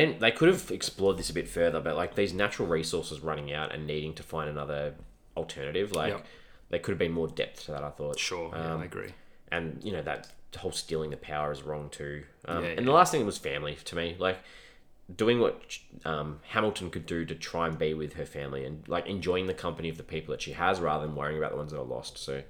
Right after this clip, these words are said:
Speaker 2: Yeah.
Speaker 1: I, I like that touching, that sort of, they touched on that a little
Speaker 2: Yeah,
Speaker 1: bit.
Speaker 2: yeah, I get
Speaker 1: Yeah.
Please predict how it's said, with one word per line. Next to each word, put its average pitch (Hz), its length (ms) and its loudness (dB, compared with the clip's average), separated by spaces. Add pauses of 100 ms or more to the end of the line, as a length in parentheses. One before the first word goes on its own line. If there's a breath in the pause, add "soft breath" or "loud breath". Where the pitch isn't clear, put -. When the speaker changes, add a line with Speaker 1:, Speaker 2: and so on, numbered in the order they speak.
(380 loud breath)
Speaker 2:
Yeah. 139 80 -2 (160)
Speaker 1:
I, 85 120 2
I - 100 2
like 87 260 2
that - 160 -4
touching, - 400 -10 (480)
that - 200 -4
sort 78 180 -4
of, 69 160 -10 (680)
they 76 100 0
touched - 360 -8
on 117 60 -14
that - 80 -8
a - 60 -10
little 123 100 -4
Speaker 2:
Yeah, 127 200 6
Speaker 1:
bit. 113 200 2
Speaker 2:
yeah, 120 80 -8
I 110 40 -8
get 107 120 -8
Speaker 1:
Yeah. 101 60 -10